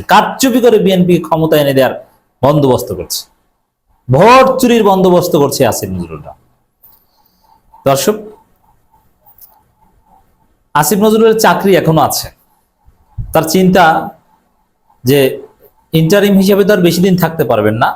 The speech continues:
সুষ্ঠু নির্বাচন দিক আর কারচুপি নির্বাচন দিক, বেশি দিন তো আর থাকতে পারবেন না।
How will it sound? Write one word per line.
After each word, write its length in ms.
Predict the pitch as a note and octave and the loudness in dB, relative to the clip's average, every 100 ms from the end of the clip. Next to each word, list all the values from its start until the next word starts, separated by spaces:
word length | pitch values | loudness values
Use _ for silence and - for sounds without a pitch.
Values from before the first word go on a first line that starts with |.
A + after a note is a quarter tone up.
| - _ _ _ _ _ _ - | -10 _ _ _ _ _ _ -4
সুষ্ঠু 260 | E3 E3 | -2 0
নির্বাচন 420 | F#3 E3+ F3+ F#3 F#3 | 0 2 0 0 0
দিক 180 | G3 A#3+ | 0 2
আর 120 | F3 D3 | 2 2
কারচুপি 360 | D3 C#3+ D3+ C#3+ | 0 -2 -2 -2
নির্বাচন 420 | B2 G#2+ G2+ - | -2 -2 -4 -6
দিক, 120 | F2+ F#2+ | -10 -4
বেশি 200 | D3+ F#3+ | 0 0
দিন 120 | G#3+ | 0
তো 60 | G#3+ | 0
আর 60 | F#3+ | -2
থাকতে 180 | C#3 - | -4 -4
পারবেন 280 | G2 F#2 F2 | -4 -4 -6
না। 60 | D#2+ | -10